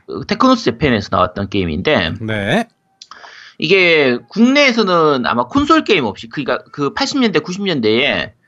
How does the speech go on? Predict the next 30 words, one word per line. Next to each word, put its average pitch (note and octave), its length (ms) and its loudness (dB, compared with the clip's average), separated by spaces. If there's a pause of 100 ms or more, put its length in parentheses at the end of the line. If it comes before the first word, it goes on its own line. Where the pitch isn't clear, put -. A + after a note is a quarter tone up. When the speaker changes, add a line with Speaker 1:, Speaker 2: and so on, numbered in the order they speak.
(380)
Speaker 1:
집에 A3 460 2
게임기가 A3+ 580 -2
없이 A2+ 280 -4
오락실만 G#3+ 560 0
다녔던 D#3+ 640 -2
분들은 G2+ 320 -6
아마 G2 240 -2
이걸 A3 380 2
더 G#2+ 400 2
기억을 B2+ 380 2
하실 A2 240 -12
거예요. C2 420 -4 (160)
Speaker 2:
네. G#2+ 480 -6 (580)
Speaker 1:
그 D3 300 4
테크노스 D#4 320 4
재팬 F#3 420 2
회사는 G3+ 340 0
아시죠? G#2 520 -4 (400)
Speaker 2:
어, D3+ 80 -6
그렇죠, A3+ 280 0
알죠. A2 300 -4 (300)
네. F2 220 -14 (360)
Speaker 1:
네, A#2+ 120 0
그러니까 A#2 440 0
지금은 A#3 360 2
없어졌지만, C3+ 540 -2
지금은 E3 280 0
망했거든요. A2+ 640 -2
없어졌는데 A#2 680 0 (120)
Speaker 2:
네. G#2 340 -8